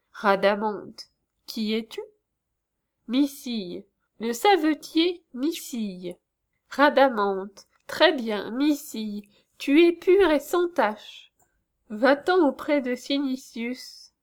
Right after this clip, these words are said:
qu'on appelle maintenant le tyran. Mégapentès,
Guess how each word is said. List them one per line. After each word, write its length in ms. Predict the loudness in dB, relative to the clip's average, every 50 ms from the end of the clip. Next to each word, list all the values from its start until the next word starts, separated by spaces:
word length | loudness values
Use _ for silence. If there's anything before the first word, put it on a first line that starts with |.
| _ _ _ _ _ _ _ -6
qu'on 180 | 0 2 4
appelle 380 | 4 4 4 4 2 2 2 2
maintenant 500 | 0 0 -2 -2 -2 -2 0 2 2 2
le 220 | 2 0 -2 -4
tyran. 540 | -8 -6 -2 -2 -2 0 -2 -4 -4 -6 -8 _ _ _ _ _ _ _ _ _ _ _ _ -8
Mégapentès, 1400 | -2 0 0 0 2 4 4 4 6 6 4 4 4 2 -4 -4 2 2 2 4 2 0 -2 -4 -16 -20 _